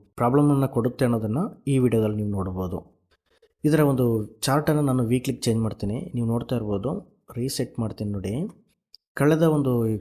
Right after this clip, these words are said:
ಎರಡ್ ಸಾವಿರದ ಇಪ್ಪತ್ತೆರಡು ಜನವರಿ, ಅಂದ್ರೆ ಕಳೆದ ಒಂದು ವರ್ಷದ ಹಿಂದೆ ನೋಡೋದಾದ್ರೆ ಸುಮಾರು ತೊಂಬತ್ತಾರು ರೂಪಾಯಿಗಿದು ಟ್ರೇಡ್ ಆಗ್ತಾ ಇತ್ತು. ಈಗ ನೋಡೋದಾದ್ರೆ ಕೇವಲ ಎಂಟು ರೂಪಾಯಿ ಎಪ್ಪತ್ತು ಪೈಸೆಗೆ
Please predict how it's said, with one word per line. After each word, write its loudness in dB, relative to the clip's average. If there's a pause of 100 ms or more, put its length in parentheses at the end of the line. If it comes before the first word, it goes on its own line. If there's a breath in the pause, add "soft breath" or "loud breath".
(340)
ಎರಡ್ -4
ಸಾವಿರದ -2
ಇಪ್ಪತ್ತೆರಡು -2
ಜನವರಿ, -2
ಅಂದ್ರೆ 0
ಕಳೆದ -2
ಒಂದು 2
ವರ್ಷದ 0
ಹಿಂದೆ 0
ನೋಡೋದಾದ್ರೆ -2 (360 soft breath)
ಸುಮಾರು -2
ತೊಂಬತ್ತಾರು -2
ರೂಪಾಯಿಗಿದು -2
ಟ್ರೇಡ್ -2
ಆಗ್ತಾ -6
ಇತ್ತು. -8
ಈಗ -2
ನೋಡೋದಾದ್ರೆ -4
ಕೇವಲ -4
ಎಂಟು -2
ರೂಪಾಯಿ -4
ಎಪ್ಪತ್ತು -8
ಪೈಸೆಗೆ -4